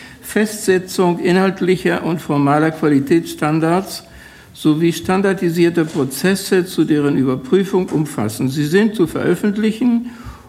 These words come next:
und regelmäßig zu überprüfen.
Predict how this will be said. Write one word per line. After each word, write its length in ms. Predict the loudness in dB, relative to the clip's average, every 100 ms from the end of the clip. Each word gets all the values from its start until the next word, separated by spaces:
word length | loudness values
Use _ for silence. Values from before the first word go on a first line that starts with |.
| -6
und 280 | 0 0 2
regelmäßig 960 | 2 4 4 2 2 -2 -2 -4 -4
zu 320 | -2 0 0 0
überprüfen. 1000 | -2 0 -2 -2 2 2 0 -6 -10